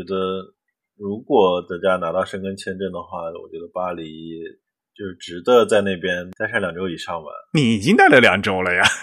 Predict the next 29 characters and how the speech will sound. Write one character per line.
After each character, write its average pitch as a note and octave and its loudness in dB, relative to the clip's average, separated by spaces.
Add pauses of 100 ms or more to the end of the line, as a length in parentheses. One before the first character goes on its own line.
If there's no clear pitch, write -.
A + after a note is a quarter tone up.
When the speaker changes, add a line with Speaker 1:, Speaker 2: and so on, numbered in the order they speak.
(460)
Speaker 2:
<laughs> - -2
而 G3 8
且 E3+ 4
其 G#3 4
实 G#3+ 8
我 G3+ 10
没 F3 8
有 G3+ 8
跟 G3 6
听 G#3 2
众 G#3 8
说， E3 8
我 C#3 8
们 D3+ 0 (140)
其 - -2
实 F3 4
在 F#3 6
巴 D#3+ 8
黎 C#3+ 4
时 C3+ -2
候 C3+ 4
我 B2 2
们 A#2+ 2
仨 C3+ 6
是 C3 -2
住 C3+ -4
一 A2+ -2
起 F2+ -2
的。 - -4